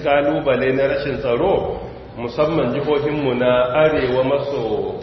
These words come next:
yamma da arewa maso gabar, muna roƙon Allah subhanahu wata'ala ya amintar da mu. <coughs> Yau muna wata na Jumada Ula, hijira shekara ta dubu ɗaya da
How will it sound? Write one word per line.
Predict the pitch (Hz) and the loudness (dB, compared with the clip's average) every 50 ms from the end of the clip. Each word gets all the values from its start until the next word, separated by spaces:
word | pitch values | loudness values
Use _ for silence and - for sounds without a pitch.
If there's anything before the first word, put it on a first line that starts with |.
| - 104 | -8 -2
yamma | 127 156 156 143 131 135 139 135 | 0 2 2 4 4 4 4 4
da | 131 117 - 139 139 | 2 2 2 2 2
arewa | 139 139 127 123 123 | 2 2 0 0 0
maso | 127 135 127 - 139 123 117 127 | 0 -2 -2 -2 -2 -2 0 0
gabar, | 160 180 175 175 135 110 - - - - - - - - - - - | 0 2 2 2 2 0 0 -4 -6 -10 -12 -14 -16 -16 -16 -10 -4
muna | 120 139 147 143 131 | -2 2 4 4 4
roƙon | 123 123 127 131 131 | 4 2 0 -2 -2
Allah | 139 139 139 135 123 - | -2 -2 0 0 -2 -2
subhanahu | - - - 151 139 135 135 135 131 123 131 131 | -2 -6 -6 -4 -2 0 0 0 0 -2 -2 -2
wata'ala | 131 131 131 131 139 127 127 131 131 131 131 135 135 135 | -2 -2 0 0 -2 -2 0 0 2 2 2 2 2 2
ya | 127 120 117 113 110 101 98 98 101 - 120 131 131 | 2 2 2 0 0 0 -2 -2 -4 -2 -2 -2 -2
amintar | 127 127 123 123 - 139 135 - - | 0 -2 -4 -4 -2 -2 -2 -2 -2
da | - 107 92 92 | -4 -4 -6 -6
mu. | 90 - - - - - - - - - - - - - - - - - - - - - - - | -8 -10 -10 -12 -14 -16 -16 -16 -14 -14 -14 -14 -14 -14 -14 -16 -16 -16 -16 -18 -18 -4 0 2
<coughs> | - 330 320 302 - - - - - 320 294 - - - - - - - - - - - - - - - - - - - - - - - - - - - - - - - - - | 2 4 4 2 0 -2 -2 -2 -2 0 0 0 -2 -4 -6 -10 -12 -14 -16 -16 -18 -18 -18 -20 -20 -20 -20 -20 -20 -20 -20 -20 -20 -20 -20 -20 -20 -20 -20 -20 -20 -18 -16 -10
Yau | 107 110 147 175 180 170 151 135 127 113 117 - 113 | -2 2 4 4 6 4 4 2 0 -2 -2 -4 -4
muna | 117 135 165 170 156 131 127 127 | -2 0 2 4 4 4 4 4
wata | 147 147 147 147 139 127 123 | 4 2 2 2 2 2 2
na | 123 123 123 123 123 120 120 120 120 - - - 123 123 | 2 0 0 0 0 0 0 0 -2 -2 -4 -6 -6 -4
Jumada | 127 127 135 143 143 143 143 139 135 131 - 151 | -2 2 4 6 6 6 6 4 2 2 0 0
Ula, | 151 147 147 143 139 135 131 | -2 0 2 2 2 2 2
hijira | 139 147 - 151 147 147 147 147 | 0 -2 -2 0 2 4 4 4
shekara | - 147 131 117 - - 139 131 131 123 113 - | 2 0 -4 -4 -2 -2 0 0 2 0 0 -2
ta | 127 | -4
dubu | 123 127 131 127 127 135 135 131 | -4 -4 -4 -4 -4 -4 -2 0
ɗaya | 143 151 156 165 175 165 | 2 4 4 4 4 4
da | 147 135 | 2 0